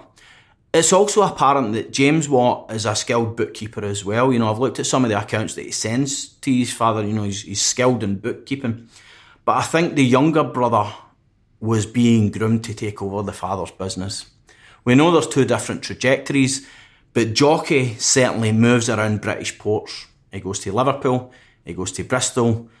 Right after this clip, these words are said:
and ultimately he goes to America and the West Indies. And in fact, he actually, he drowns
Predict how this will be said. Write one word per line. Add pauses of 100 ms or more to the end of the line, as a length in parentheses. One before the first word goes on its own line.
(320)
and
ultimately
he
goes
to
America (200)
and
the
West
Indies. (540)
And
in
fact,
he
actually,
he
drowns